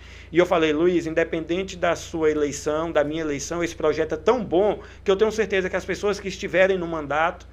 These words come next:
vai fazer acontecer." E estamos aqui, é, é, é, firmando mais esse compromisso. Então, logo, logo, nós vamos ter essa data prevista e nós vamos passar pra vocês. Eu sei que a,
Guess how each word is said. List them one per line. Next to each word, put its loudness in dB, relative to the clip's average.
vai 6
fazer 2
acontecer." -6
E -2
estamos 0
aqui, -2
é, 4
é, 2
é, -4
firmando -2
mais -2
esse -10
compromisso. -6
Então, 2
logo, 6
logo, 6
nós -2
vamos -4
ter -2
essa -2
data -4
prevista -6
e -8
nós -2
vamos 2
passar -2
pra -6
vocês. -4
Eu -4
sei -2
que 0
a, 4